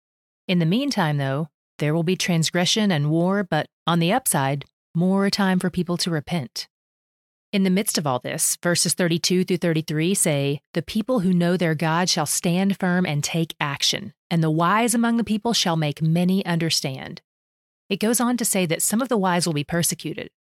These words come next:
but persecution isn't the end for them. Glory is. Do you know who does reach his end? The wicked king who destroys everything in his path. Verse forty-five says,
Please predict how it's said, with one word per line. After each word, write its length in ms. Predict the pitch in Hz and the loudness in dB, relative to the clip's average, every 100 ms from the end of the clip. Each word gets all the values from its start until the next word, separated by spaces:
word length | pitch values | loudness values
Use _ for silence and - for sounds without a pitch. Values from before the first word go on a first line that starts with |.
| _ - | _ -12
but 120 | - | -10
persecution 680 | - 208 - - 220 - 208 - | -4 -2 -2 -2 -2 0 -2 -2
isn't 340 | 185 180 190 - | -2 0 -2 -2
the 140 | 175 - | -6 -2
end 380 | 160 156 156 - | -2 0 -2 -4
for 120 | 147 | -8
them. 220 | 131 - - _ _ _ _ - | -8 -10 -16 _ _ _ _ -8
Glory 640 | 180 196 214 208 170 135 - | -2 0 2 2 0 -2 -8
is. 480 | 131 - - - - _ _ _ _ _ _ - | -10 -10 -6 -6 -6 _ _ _ _ _ _ -6
Do 100 | - | 0
you 100 | 170 | 2
know 200 | 165 165 | 2 4
who 160 | 151 151 | 2 2
does 440 | 127 143 139 165 | 0 0 2 0
reach 240 | 214 214 233 | 0 0 0
his 140 | 220 | 0
end? 340 | 240 240 240 - _ _ _ _ _ - | 0 0 -2 -4 _ _ _ _ _ -4
The 100 | 151 | -2
wicked 340 | 143 202 208 | 0 0 -2
king 300 | - 202 196 | -2 2 4
who 100 | 180 | 2
destroys 500 | 151 147 - 143 135 147 | 2 -2 0 0 0 0
everything 380 | 156 175 180 | 0 2 2
in 80 | 175 | 2
his 120 | 165 | 2
path. 320 | - 135 120 - _ _ _ _ _ - | 0 -4 -6 -10 _ _ _ _ _ -2
Verse 220 | 190 - | 0 0
forty-five 600 | 196 180 175 170 180 190 | 0 0 0 0 0 0
says, 420 | - 156 147 - | 0 0 0 -4